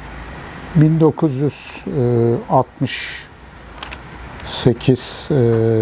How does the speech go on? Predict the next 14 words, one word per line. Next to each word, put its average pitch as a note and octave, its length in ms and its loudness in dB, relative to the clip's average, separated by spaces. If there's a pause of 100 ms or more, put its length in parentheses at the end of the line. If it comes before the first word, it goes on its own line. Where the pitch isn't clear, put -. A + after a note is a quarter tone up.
(400)
bin A#2+ 120 2
dokuz B2 200 0
yüz A#2+ 100 0
altmış - 460 -2
beş A#2 200 0
altmış B2 300 -2
sekiz A2 440 -2
yıllarında, A2 640 0 (1600)
e, A2+ 300 2 (200)
bu C#3 240 4 (240)
Rockefeller C3 600 2
Vakfı'nın B2+ 640 -2
da A#2 140 2
desteklediği A2+ 800 0